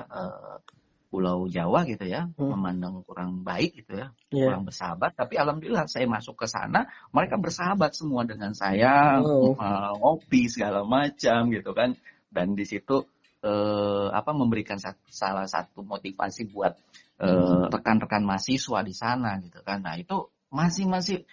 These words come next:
Speaker 1: saya belum, belum menikah itu, Bro. Jadi
Speaker 2: Hmm.
Speaker 1: masih terngiang aja di pikiran saya, "Wah, udah, saya hati-hati juga bermain dengan persepsi, bermain dengan pikiran," gitu kan. Cepat atau lambat itu akan terjadi. Jadi kalau misalnya saat ini,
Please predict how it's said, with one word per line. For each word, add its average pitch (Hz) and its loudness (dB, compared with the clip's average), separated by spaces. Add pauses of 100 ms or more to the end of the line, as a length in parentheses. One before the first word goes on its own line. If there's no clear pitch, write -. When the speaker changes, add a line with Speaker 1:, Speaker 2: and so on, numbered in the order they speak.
Speaker 1:
saya 208 0
belum, 151 6
belum 143 6
menikah 175 4
itu, 104 0
Bro. 92 0
Jadi 151 -2
Speaker 2:
Hmm. 143 0
Speaker 1:
masih 131 -4
terngiang 147 -2
aja 165 -2
di 107 -4
pikiran 107 -2
saya, 127 0
"Wah, 107 -6
udah, 87 -6
saya 110 -6
hati-hati 90 -6
juga 113 -2
bermain 95 0
dengan 95 -6
persepsi, - -8
bermain 85 -4
dengan 87 -10
pikiran," 104 -8
gitu 95 -14
kan. 101 -10 (360)
Cepat 98 -4 (100)
atau 95 -2
lambat 95 0
itu 117 -4
akan 107 -8
terjadi. 92 -4
Jadi 143 2 (480)
kalau 117 2
misalnya 117 2
saat 113 0
ini, 110 2